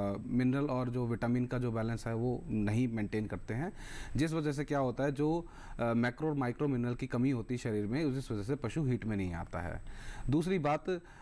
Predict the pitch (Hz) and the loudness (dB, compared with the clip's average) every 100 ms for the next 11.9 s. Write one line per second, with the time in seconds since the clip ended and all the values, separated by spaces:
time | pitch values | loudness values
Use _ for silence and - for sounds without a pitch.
0 | - - 131 - 151 135 - 165 165 - | -10 -2 -2 0 -2 -2 0 2 2 -2
1 | - 135 143 160 156 - 160 139 131 160 | -4 -2 2 2 2 0 2 2 2 2
2 | 147 151 147 135 120 147 135 135 131 117 | 2 2 2 0 0 0 2 2 2 2
3 | 127 135 131 113 113 123 123 113 113 120 | 2 2 2 0 0 0 0 0 0 0
4 | 117 123 117 110 131 120 131 123 120 131 | 0 0 0 0 0 2 2 2 2 0
5 | 131 127 131 113 123 143 131 131 131 127 | 2 2 2 0 0 0 0 -2 -2 -2
6 | 107 143 135 113 123 123 135 147 139 127 | -2 -2 -2 0 2 4 4 2 0 -2
7 | 113 107 120 120 131 113 - 104 104 117 | -2 0 -2 -2 -2 -2 0 0 2 2
8 | 107 101 107 - 98 110 120 104 92 90 | 2 0 -2 -2 0 2 0 0 -2 -4
9 | 95 90 90 - - - - - - 170 | -6 -4 -6 -6 -10 -8 -6 -6 0 2
10 | 180 160 170 175 160 165 165 170 156 143 | 2 0 0 2 2 0 0 2 2 2
11 | 139 143 170 143 160 175 - - | 0 0 0 2 2 0 -4 -16